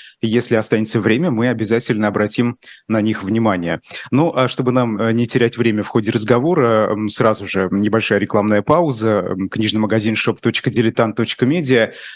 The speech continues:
А, топ-лот сегодняшнего вечера — это книга «Военспецы. Очерки о бывших офицерах, стоявших у истоков Красной Армии». Бывшие офицеры сыграли большую роль в победе Красной Армии в гражданской войне, но само слово «офицер» стало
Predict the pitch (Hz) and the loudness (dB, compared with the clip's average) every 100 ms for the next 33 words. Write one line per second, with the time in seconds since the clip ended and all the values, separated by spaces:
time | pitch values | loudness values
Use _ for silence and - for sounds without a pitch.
0 | - 117 110 165 151 147 113 - 117 113 | 0 2 2 0 2 0 0 0 0 0
1 | 107 117 104 143 190 139 110 120 - 123 | 0 0 2 0 0 0 0 -2 -2 0
2 | 123 110 107 113 110 107 - - 139 143 | 0 2 2 2 2 0 -2 0 0 0
3 | - 151 147 - 120 - 131 135 135 107 | 0 -2 -2 0 0 2 -2 0 2 2
4 | 95 127 - 139 127 139 135 143 143 139 | 0 -2 0 0 -2 -2 -2 2 2 0
5 | - 113 113 - - 117 107 123 117 120 | 0 0 0 -2 -2 -2 0 -2 -2 -2
6 | - 117 - 120 117 101 87 87 - - | 2 2 2 0 2 0 -4 -6 -8 -14
7 | - - - - 160 - 131 135 131 147 | -16 -18 -6 2 2 4 0 0 0 0
8 | 123 - 117 127 120 113 113 - 131 127 | 2 0 0 2 2 0 0 2 2 2
9 | 110 - 110 113 104 - 110 110 110 104 | -2 -2 0 0 0 0 0 0 0 0
10 | 98 98 90 110 101 98 - 110 101 104 | 0 0 0 0 0 -2 0 2 2 2
11 | 156 151 123 - 123 139 135 127 113 104 | 0 2 0 0 0 0 0 -2 0 -2
12 | - - 165 156 - 139 127 | -2 -2 0 0 0 2 2